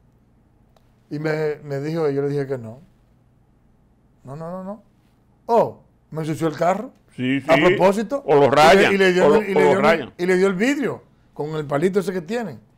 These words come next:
Speaker 1: Faltó poquito para que yo, para yo salir. Y pero dije, me calmé. Pero la verdad es que provocan,
Speaker 2: Sí, sí, sí.
Speaker 1: provocan en cualquier
Speaker 2: Y eso
Speaker 1: momento
Speaker 2: no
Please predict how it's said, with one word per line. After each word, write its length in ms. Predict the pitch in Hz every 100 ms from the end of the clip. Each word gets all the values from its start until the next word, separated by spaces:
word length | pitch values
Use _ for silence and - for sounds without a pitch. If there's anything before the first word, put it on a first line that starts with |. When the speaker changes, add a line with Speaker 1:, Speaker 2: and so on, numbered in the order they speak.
| _ _ _ _ - 139
Speaker 1:
Faltó 540 | 117 160 165 139 202
poquito 440 | 202 160 190 160 143
para 180 | 131 131
que 60 |
yo, 120 | 131 -
para 240 | 131 120
yo 120 | 123
salir. 340 | 131 120 113 98 _ _ _ _ _ _ _ _ _
Y 80 | 135
pero 200 | 147 151
dije, 220 | 165 - - - _ _ _ _
me 180 | 139 143
calmé. 420 | 131 110 104 _ _ _ _ _ _
Pero 240 | 262 240 220
la 100 | 208
verdad 320 | 202 175 190
es 60 | 202
que 200 | 208 190
provocan, 1000 | - _ 175 175 156 190 151 147 180 220 _
Speaker 2:
Sí, 500 | - 135 135 135 131
sí, 260 | 120 110 104
sí. 60 | -
Speaker 1:
provocan 600 | 165 165 160 175 202 196
en 120 | 196
cualquier 240 | 185 156 156
Speaker 2:
Y 40 |
eso 100 | 185
Speaker 1:
momento 200 | 185
Speaker 2:
no 60 | 185